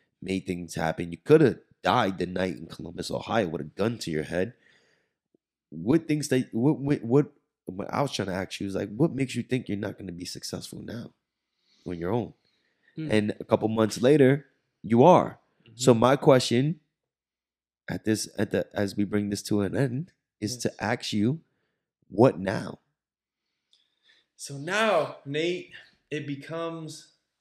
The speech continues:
Speaker 2: um, about the connection of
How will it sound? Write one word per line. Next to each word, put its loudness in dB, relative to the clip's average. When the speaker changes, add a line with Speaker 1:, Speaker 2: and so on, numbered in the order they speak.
Speaker 2:
um, -6
about -2
the -6
connection -8
of -2